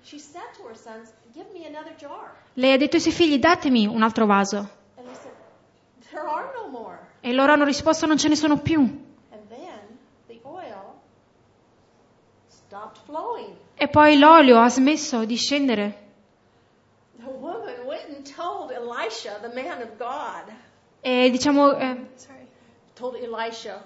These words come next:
Speaker 1: the man of
Speaker 2: ecco, ha
Speaker 1: God.
Speaker 2: detto quindi a Eliseo, l'uomo di Dio.
Speaker 1: And he said, "Go and sell the oil,
Speaker 2: E lui le ha detto, "Vai e vendi l'olio,
Speaker 1: pay off your debts,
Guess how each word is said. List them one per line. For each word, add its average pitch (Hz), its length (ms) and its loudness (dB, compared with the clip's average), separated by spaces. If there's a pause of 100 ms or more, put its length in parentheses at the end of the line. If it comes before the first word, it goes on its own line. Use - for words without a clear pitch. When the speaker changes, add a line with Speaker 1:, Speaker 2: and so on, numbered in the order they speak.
(180)
Speaker 1:
the 214 100 -14
man 214 300 -12
of 214 140 -14
Speaker 2:
ecco, 269 240 -2
ha 277 40 4
Speaker 1:
God. 285 100 0
Speaker 2:
detto 277 160 0
quindi 269 200 2
a - 40 6
Eliseo, 254 380 6
l'uomo 285 280 6
di 240 160 0
Dio. 240 560 2 (540)
Speaker 1:
And 247 180 -16
he 330 200 -14
said, 190 440 -16 (600)
"Go 240 520 -10
and 208 140 -18
sell 220 460 -16
the 415 180 -14
oil, 262 400 -10 (340)
Speaker 2:
E 240 260 0
lui 269 160 2
le 285 80 6
ha 285 40 8
detto, 277 280 2
"Vai 285 380 4
e 226 40 2
vendi 269 320 4
l'olio, 220 460 0 (440)
Speaker 1:
pay 240 160 -16
off 302 220 -16
your 359 120 -20
debts, - 520 -18